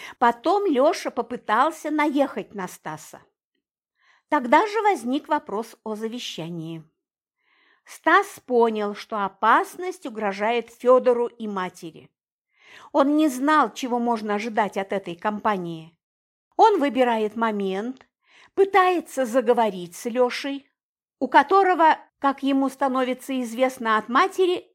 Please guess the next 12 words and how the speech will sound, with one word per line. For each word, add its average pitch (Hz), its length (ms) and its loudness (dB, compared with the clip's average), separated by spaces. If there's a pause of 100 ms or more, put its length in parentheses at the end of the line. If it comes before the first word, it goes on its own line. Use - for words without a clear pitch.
(100)
теперь 269 360 0
дискета. 190 800 -8 (720)
Предлагает 359 760 2
деньги. 208 720 -6 (1080)
Всё 349 380 0
впустую. 190 960 -8 (1000)
Дело 247 400 2
происходит 302 760 -6
на 214 120 -6
самом 233 440 -4
краю 190 380 -2
обрыва. 175 600 -4